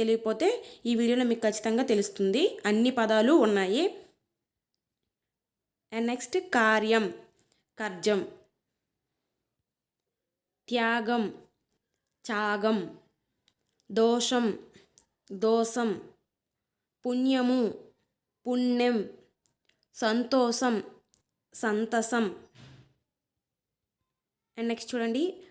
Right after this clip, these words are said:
అగ్ని, అగ్గి. సింహం, సింగం. గుణము, గొణము.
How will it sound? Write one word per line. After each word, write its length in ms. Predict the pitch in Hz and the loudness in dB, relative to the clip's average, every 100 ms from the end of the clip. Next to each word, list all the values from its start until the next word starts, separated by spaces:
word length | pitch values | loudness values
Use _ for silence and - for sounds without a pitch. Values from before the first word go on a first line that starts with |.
| _ _ 214 | _ _ -8
అగ్ని, 400 | 208 185 233 254 208 - - _ _ - 214 | -6 -4 0 0 0 -6 -20 _ _ -12 -10
అగ్గి. 440 | 196 170 233 233 175 - - _ _ - | -10 -4 0 0 0 -6 -20 _ _ -6
సింహం, 540 | 254 247 254 247 262 214 - - _ _ - | 0 0 0 2 2 0 -6 -20 _ _ -8
సింగం. 540 | - 240 233 233 240 202 - - _ _ _ _ - 208 | -2 2 4 4 4 2 -6 -18 _ _ _ _ -12 0
గుణము, 500 | 247 254 254 247 262 240 - - _ _ _ 208 220 | 2 4 4 2 2 0 -4 -12 _ _ _ 0 4
గొణము. 540 | 226 233 233 233 254 | 4 2 0 2 2